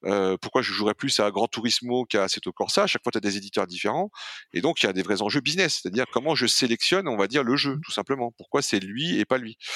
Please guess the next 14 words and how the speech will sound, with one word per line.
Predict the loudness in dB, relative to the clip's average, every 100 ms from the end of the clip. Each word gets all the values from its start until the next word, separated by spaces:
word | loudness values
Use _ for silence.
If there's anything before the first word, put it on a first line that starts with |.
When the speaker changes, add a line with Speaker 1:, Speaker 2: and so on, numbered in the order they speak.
| -4 -6 -4
Speaker 1:
Euh, | -4
donc | -2 2
là, | 2
derrière, | 4 4 2
ça | 0 -6
pose | -6 -4
des | -4
vrais | -2 -2
problèmes | -2 2 2 2
de, | 0 0
de | 0
sélection, | -2 -2 -2 -2 -4 -4 -4 -4
euh, |
de, | -4 -6